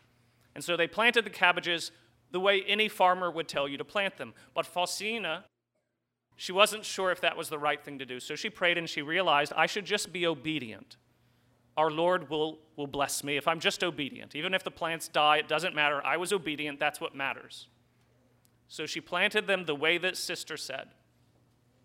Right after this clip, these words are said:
So over the next few weeks and months, as the cabbages began to grow, all of the other four novices who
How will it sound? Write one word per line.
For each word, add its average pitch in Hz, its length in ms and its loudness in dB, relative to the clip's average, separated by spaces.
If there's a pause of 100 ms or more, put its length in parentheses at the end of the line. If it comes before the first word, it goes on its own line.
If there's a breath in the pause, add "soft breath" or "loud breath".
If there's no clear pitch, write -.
(800)
So - 180 2
over 165 160 2
the 165 80 4
next 185 260 0
few 160 180 -2
weeks 175 320 -2
and 143 140 -4
months, 165 380 -2 (280 soft breath)
as 139 160 2
the 139 80 -4
cabbages 170 460 2
began 135 360 -2
to 135 60 -10
grow, 151 500 2 (1300)
all 180 280 8
of 208 100 2
the 202 100 4
other 180 160 4
four 170 280 0
novices 160 500 2
who 139 300 -8